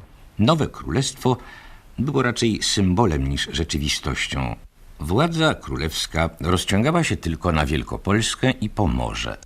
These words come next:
Nikt z książąt nie był skłonny poddać się autorytetowi monarchy. Może tylko Henryk Głogowski – przewidziany w układach między Probusem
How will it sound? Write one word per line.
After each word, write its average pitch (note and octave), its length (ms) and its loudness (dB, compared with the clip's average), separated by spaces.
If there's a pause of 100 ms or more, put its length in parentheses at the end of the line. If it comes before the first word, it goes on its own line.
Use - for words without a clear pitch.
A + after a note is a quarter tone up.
(340)
Nikt F3 720 0
z - 100 -4
książąt A2 800 0
nie G2 360 4
był A#1 180 -4
skłonny D2+ 640 0
poddać C2+ 500 -4
się - 240 -2
autorytetowi C2 720 -4
monarchy. A#1 600 -2 (440)
Może E3+ 460 2
tylko - 400 -8
Henryk F2+ 500 0
Głogowski – F#2 840 0 (520)
przewidziany E2 560 2
w A#1+ 80 -6
układach D2+ 500 -2
między C#2+ 280 -2
Probusem D2 680 0